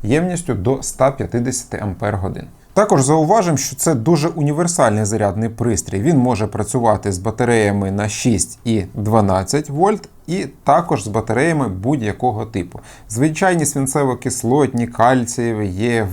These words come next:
Б, А Г М, гелеві і навіть літієві акумулятори ми можемо спокійно заряджати цією зарядкою. При цьому від нас не потребується ніяких додаткових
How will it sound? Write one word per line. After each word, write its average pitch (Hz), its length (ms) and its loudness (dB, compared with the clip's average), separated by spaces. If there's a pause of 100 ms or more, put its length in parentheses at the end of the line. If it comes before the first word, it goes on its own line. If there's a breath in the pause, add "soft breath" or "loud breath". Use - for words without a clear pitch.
Б, 113 420 0
А 113 160 2
Г 104 400 0
М, 127 200 0 (240 loud breath)
гелеві 113 720 0 (140)
і 160 260 -2
навіть 123 520 -2
літієві 113 560 0
акумулятори 127 840 0 (200 loud breath)
ми 113 360 2
можемо 98 380 -2
спокійно 101 580 -2
заряджати 101 600 0
цією 123 500 -2
зарядкою. 101 580 -2 (280 loud breath)
При 131 140 4
цьому 214 360 2
від 113 340 -2
нас 135 420 -2
не 113 140 0
потребується 113 800 0
ніяких 104 520 -2
додаткових 117 640 -2